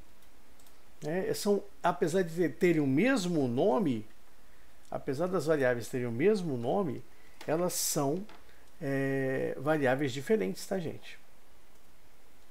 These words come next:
O resultado vai dar certo, mas esse N não é esse N aqui.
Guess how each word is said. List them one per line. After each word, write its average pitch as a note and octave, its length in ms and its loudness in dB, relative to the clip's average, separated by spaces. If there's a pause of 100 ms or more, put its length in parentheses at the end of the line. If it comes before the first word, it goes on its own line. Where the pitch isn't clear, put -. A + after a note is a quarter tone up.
(380)
O C3 60 -4
resultado C#3 480 2
vai D#3+ 100 4
dar G3 140 4
certo, - 600 0
mas C3+ 400 -2
esse G#3+ 440 4
N D3+ 400 2
não F#3+ 280 2
é F3 220 4
esse D#3 300 -2
N E3 240 2
aqui. E3+ 340 -4